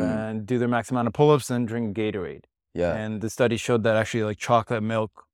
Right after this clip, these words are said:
Speaker 1: was,
Speaker 2: Was
Speaker 1: had the
Speaker 2: superior. <laughs>
Speaker 1: biggest effect.
Speaker 2: Yeah, of course,
Speaker 1: Where,
Speaker 2: yeah.
Speaker 1: you know, it has all of those different things, vit-,
Speaker 2: Mm-hmm.
Speaker 1: different vitamins, fats, proteins.
Speaker 2: Which the Gatorade and water does not, because Gatorade only has carbs. There are no fats or proteins in it.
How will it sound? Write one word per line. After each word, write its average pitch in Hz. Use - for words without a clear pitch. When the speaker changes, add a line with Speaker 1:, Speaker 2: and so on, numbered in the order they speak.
Speaker 1:
was, 113
Speaker 2:
Was 104
Speaker 1:
had 110
the -
Speaker 2:
superior. 104
<laughs> 110
Speaker 1:
biggest 117
effect. 120
Speaker 2:
Yeah, 101
of 92
course, 107
Speaker 1:
Where, 113
Speaker 2:
yeah. 95
Speaker 1:
you 117
know, 117
it 104
has 135
all 127
of 117
those 120
different 113
things, 104
vit-, 110
Speaker 2:
Mm-hmm. 104
Speaker 1:
different 113
vitamins, 127
fats, 120
proteins. 120
Speaker 2:
Which 101
the 101
Gatorade 107
and 87
water 95
does 76
not, 90
because 85
Gatorade 98
only 92
has 78
carbs. -
There 71
are 78
no 76
fats 76
or -
proteins 64
in 73
it. 65